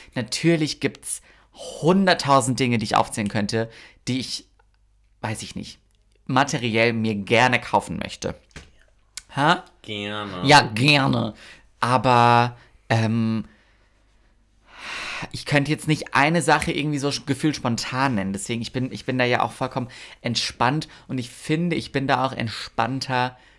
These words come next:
Speaker 1: geworden. Ich hab vor nicht allzu langer Zeit auch viel mehr Wert auf solche, auf solche Sachen gelegt und
Speaker 2: <clears throat>
Speaker 1: wollte Dinge unbedingt haben. Und mittlerweile bin ich so, weißt du, es wurde mein, mein, mein,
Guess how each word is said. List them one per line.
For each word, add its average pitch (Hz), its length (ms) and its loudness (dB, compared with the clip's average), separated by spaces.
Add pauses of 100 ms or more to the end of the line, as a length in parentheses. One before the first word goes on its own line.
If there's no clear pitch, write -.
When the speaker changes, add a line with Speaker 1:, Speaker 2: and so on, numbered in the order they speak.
(140)
Speaker 1:
geworden. 110 720 2
Ich - 140 -6
hab 120 280 -6
vor - 840 0
nicht 110 500 -2
allzu 117 440 4
langer 104 280 0
Zeit 110 260 -2 (280)
auch - 120 -14
viel 127 160 -6
mehr 107 300 -4
Wert 120 300 -2
auf - 140 -14
solche, 101 460 -4 (340)
auf - 120 -10
solche 107 300 -4
Sachen 117 360 -2
gelegt 101 440 -2
und 101 160 -4
Speaker 2:
<clears throat> - 20 -6
Speaker 1:
wollte 104 280 0
Dinge 110 260 -6
unbedingt 104 640 -6
haben. 113 340 -2
Und 110 120 -4
mittlerweile 107 520 -4 (460)
bin 117 140 -4
ich 117 160 -6
so, 120 500 0 (280)
weißt 120 220 0
du, 139 40 -4
es - 180 -6
wurde 117 460 0
mein, 117 600 0
mein, 113 720 -2 (840)
mein, 107 440 -4